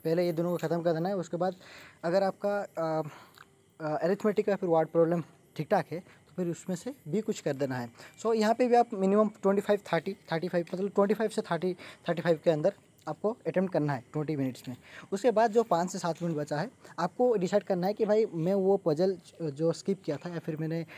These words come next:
यहाँ पे एक डीआई स्किप किया था, या फिर कुछ अदर्स क्वेश्चंस मैंने स्किप किया था, so, उनमें से मुझे क्या करना है, ये आपको डिसाइड करना है अपने आप में, ठीक है। So, अ, उसी हिसाब से आपको देखना है कि हाँ भाई, ये पाँच से सात मिनट में मैं कौन सा क्वेश्चन, अ, अटेम्प्ट करूँ,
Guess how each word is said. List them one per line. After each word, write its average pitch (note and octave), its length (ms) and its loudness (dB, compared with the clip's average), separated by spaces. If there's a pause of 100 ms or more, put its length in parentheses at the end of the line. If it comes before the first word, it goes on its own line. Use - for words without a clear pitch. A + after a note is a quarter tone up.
(140)
यहाँ D3 200 -2
पे F3 80 2
एक D3+ 140 -2
डीआई E3 220 0
स्किप D3+ 280 -8
किया C3+ 140 -6
था, D#3+ 120 -10
या G3+ 180 -8
फिर D#3+ 160 -4 (100)
कुछ F#3 220 -4 (300)
अदर्स F3 240 0
क्वेश्चंस D3+ 480 -8
मैंने D3 140 -6
स्किप C#3+ 280 -10
किया C#3+ 120 -4
था, G3+ 120 -10 (360)
so, - 80 -2
उनमें G#3 260 6
से B3 120 0
मुझे A#3 200 2
क्या G#3+ 180 6
करना B2 300 0
है, A#2 120 -8 (760)
ये F3 120 0
आपको A3+ 460 0
डिसाइड F3+ 300 0
करना E3+ 180 0
है D#3+ 60 0
अपने C#3+ 200 -6
आप - 180 -10
में, A#2 100 -10 (260)
ठीक A#3+ 100 -2
है। B3+ 80 -2 (800)
So, C4 240 2 (180)
अ, G#3+ 100 4 (180)
उसी A3 180 2
हिसाब B3+ 200 2
से - 120 -2
आपको A#3+ 340 2 (100)
देखना F#3+ 300 2
है A#3 80 4
कि B3 120 -2
हाँ G#3+ 200 2
भाई, A3 140 2
ये A3 80 6
पाँच G#3+ 320 0
से - 80 -8
सात G#3 240 0
मिनट G3+ 180 -2
में A#3+ 60 -2
मैं B3 200 0
कौन G3 240 2
सा A3+ 140 -6
क्वेश्चन, G#3 400 -4 (120)
अ, D#3 220 -2 (120)
अटेम्प्ट G#3 320 -2
करूँ, F3 220 4